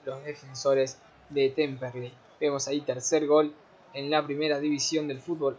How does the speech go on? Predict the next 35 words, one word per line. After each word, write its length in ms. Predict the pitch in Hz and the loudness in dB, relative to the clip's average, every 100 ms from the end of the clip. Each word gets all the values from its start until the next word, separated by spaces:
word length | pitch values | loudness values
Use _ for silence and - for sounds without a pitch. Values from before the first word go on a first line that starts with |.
| - | -4
argentino, 760 | - 160 139 135 175 175 160 - | -4 -4 -10 -12 -10 -4 -6 -2
otra 260 | 175 170 139 | -2 -2 -6
jugada, 380 | 147 160 170 156 | 2 4 4 2
Nacho 320 | 170 170 147 | -6 -6 -6
Fernández 420 | 139 170 175 139 | -4 -4 -4 -4
para 240 | - 180 180 | 0 0 0
Simeone, 460 | - 151 185 165 | -4 -4 -4 0
¿qué 60 | 196 | 0
va 60 | |
a 20 | 160 | 0
hacer 140 | 185 | -2
Simeone? 320 | - 190 185 | -4 -4 -4
Se 100 | 151 | 0
da 100 | 175 | 2
la 120 | 175 | 4
vuelta 260 | 180 220 156 | 6 4 2
Simeone, 480 | 147 190 220 202 196 - - - - _ | -2 2 4 4 0 -18 -20 -20 -20 _
Y 100 | 135 | -6
Rodríguez 560 | 127 135 156 170 143 127 | -4 2 4 4 4 2
termina 280 | 143 156 156 | -2 -2 -2
marcando 600 | 139 135 135 170 156 143 | -2 -6 -2 0 2 0
el 140 | 175 175 | 0 0
balón 360 | 147 165 156 | 2 4 4
en 40 | 139 | 0
córner, 320 | 185 175 156 | 0 2 0
pero 160 | 143 160 | 2 4
desde 160 | 185 | 4
ese 200 | 165 147 | 2 2
córner 300 | 180 180 165 | 4 4 2
el 100 | 143 | -2
centro 460 | - 202 175 175 160 - _ 170 | 0 0 2 2 0 -10 _ 4
va 100 | 175 | 6
la 120 | 165 | 6
baja 500 | 180 202 - 160 156 | 8 6 6 2 2
Fernández. 680 | 151 156 196 208 190 180 170 | 0 -2 2 2 2 -2 -2